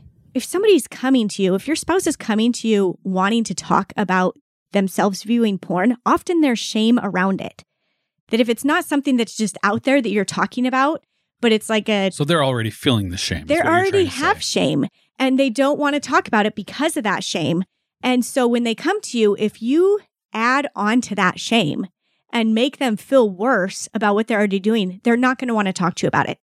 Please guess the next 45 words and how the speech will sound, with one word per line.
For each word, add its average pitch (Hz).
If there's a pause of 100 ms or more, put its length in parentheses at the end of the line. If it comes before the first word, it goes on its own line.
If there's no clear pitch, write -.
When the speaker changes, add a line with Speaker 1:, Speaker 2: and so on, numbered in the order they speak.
Speaker 1:
This 349
goes 330
with 320
your 311
kids. 262
This 214
goes 285
with 269
anybody. 202 (140)
Speaker 2:
Right. - (320)
Speaker 1:
So 262
if 247
you 277
can 220 (320)
temper 302
your 254
reaction. 208 (100)
Speaker 2:
Take 127
it 139
as 139
a 123
compliment 98
that 90
they're 104
actually -
coming 101
to -
you. 87
Speaker 1:
Yes, 240
that 233
they 247
wanna 233
connect 240
with 208
you, 180
that 185
they 220
wanna 214
be 240
honest 240
with 175
you, -
that 196
they 220
want 214